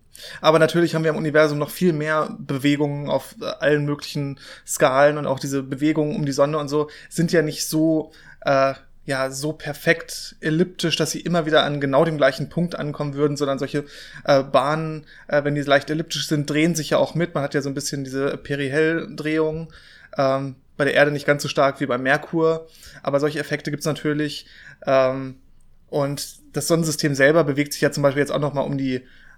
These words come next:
ähm, Milchstraße, also um das Zentrum der Milchstraße. Da haben wir auch wieder eine Bewegung, die ein paar hundert Millionen Jahre dauert. Auch da könnte man wieder sagen,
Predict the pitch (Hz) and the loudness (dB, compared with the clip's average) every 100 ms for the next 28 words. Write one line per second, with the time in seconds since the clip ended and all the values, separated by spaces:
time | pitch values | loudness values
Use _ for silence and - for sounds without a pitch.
0 | - 127 123 135 - 175 196 - 180 180 | -2 -2 -2 -6 2 2 2 0 0 2
1 | 185 147 147 170 - 170 165 160 160 165 | 2 2 0 0 0 0 0 -2 -2 -2
2 | - - 151 147 160 151 - - - - | -2 0 0 2 0 0 -8 -20 -20 -10
3 | - 143 151 156 180 180 160 147 156 156 | -6 0 2 2 2 0 0 -2 0 2
4 | 165 156 139 151 160 - 151 143 156 151 | 2 -2 -4 -4 -2 -2 -4 -4 -2 0
5 | 156 147 151 147 135 143 151 143 143 147 | 0 0 0 0 2 2 2 4 4 4
6 | 135 143 151 180 165 156 147 147 139 135 | 4 2 2 0 0 0 4 4 6 4
7 | 143 147 143 | 2 -2 -8